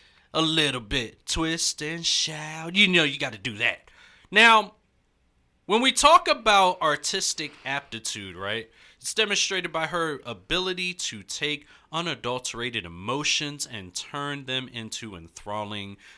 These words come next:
tunes. When I tell you she takes listeners on a journey with each and every song, making that profound connection and leaving a lasting impression.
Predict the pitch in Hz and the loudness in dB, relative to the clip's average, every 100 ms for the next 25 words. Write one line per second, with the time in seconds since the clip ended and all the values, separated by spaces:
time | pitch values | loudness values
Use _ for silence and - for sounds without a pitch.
0 | _ - - 135 135 110 85 73 - - | _ -10 -8 -4 -4 -6 -10 -10 -10 -10
1 | _ _ _ _ _ _ _ _ _ - | _ _ _ _ _ _ _ _ _ -2
2 | 147 185 214 - - 220 220 208 220 - | 2 4 2 2 4 4 4 2 2 2
3 | 220 214 202 175 - 175 180 - 160 156 | 0 -2 -2 -2 -2 -4 -4 -4 -4 -4
4 | 160 151 131 156 175 160 131 117 - - | -4 -4 -4 -2 -2 -2 -2 -6 -10 -8
5 | 202 190 - 139 123 - 208 180 - 185 | -4 -2 -2 -2 -10 -6 -6 -6 -10 -8
6 | 175 - - 190 190 196 190 - - - | -6 -6 -4 -2 0 0 -2 -8 -20 -14
7 | 131 170 180 190 180 139 160 190 - - | -4 -2 -2 -4 -6 -6 -6 -6 -6 -4
8 | 190 185 - - 202 220 214 196 - - | -2 -2 -6 -2 2 2 2 -2 -2 -2
9 | 165 156 139 - 151 117 90 - - _ | 2 2 4 4 2 0 -4 -20 -20 _
10 | 131 110 101 107 143 170 160 175 165 123 | -2 -2 -4 -6 -4 -4 -2 -4 -2 -2
11 | 101 92 101 123 135 - 139 131 131 - | -2 -2 0 2 0 -2 -4 -4 -6 -14
12 | - 123 131 131 127 - 135 131 - 127 | -4 2 2 2 -6 -6 -2 0 2 0
13 | 104 78 | -2 -8